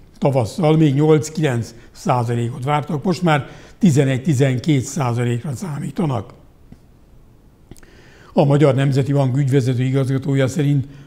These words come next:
a pénzromlás ősszel tetőzik, aztán lassan mérséklődik. A három százalékos célt azonban csak kétezer-huszonnégy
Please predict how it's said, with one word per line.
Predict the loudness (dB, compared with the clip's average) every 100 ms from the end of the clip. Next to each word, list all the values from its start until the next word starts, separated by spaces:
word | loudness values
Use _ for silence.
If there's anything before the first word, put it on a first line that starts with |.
| -10
a | -10
pénzromlás | 0 2 4 4 4 4 2 0 -2 -8 -20 0
ősszel | 4 4 2 -2 0 0
tetőzik, | -2 0 0 2 -2 -4 -18 -4
aztán | -4 -2 -2 0 0
lassan | -2 -4 -4 -4
mérséklődik. | -2 -2 -2 -4 -2 -2 -2 -4 -8 -20 -20 -20 -6
A | -4 -2
három | 0 0 0
százalékos | -4 -2 -2 -2 -4 -2 -4
célt | -4 -2 -2 0
azonban | 0 0 0 -2
csak | 0 0 -2 -16 -20 -16
kétezer-huszonnégy | 0 2 4 2 2 2 0 0 0 0 2 2 2 0